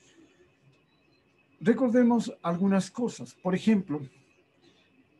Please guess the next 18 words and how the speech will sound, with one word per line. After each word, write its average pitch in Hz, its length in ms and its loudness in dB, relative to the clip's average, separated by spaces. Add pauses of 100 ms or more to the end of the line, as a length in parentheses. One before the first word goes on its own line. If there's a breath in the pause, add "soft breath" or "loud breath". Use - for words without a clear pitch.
(220)
la 160 180 -4
carrera 190 480 0
de 135 140 -2
Guillermo 139 440 0
Lasso. 127 380 -2 (420)
Guillermo 135 400 2
Lasso 165 380 0
en 135 80 0
mil 147 120 2
novecientos 147 680 -4
setenta, 247 800 -2
a 143 160 -6
los 131 160 -6
quince 254 420 4
años, 240 360 2 (360 loud breath)
consigue 165 340 -2
un 202 160 2
empleo 180 500 0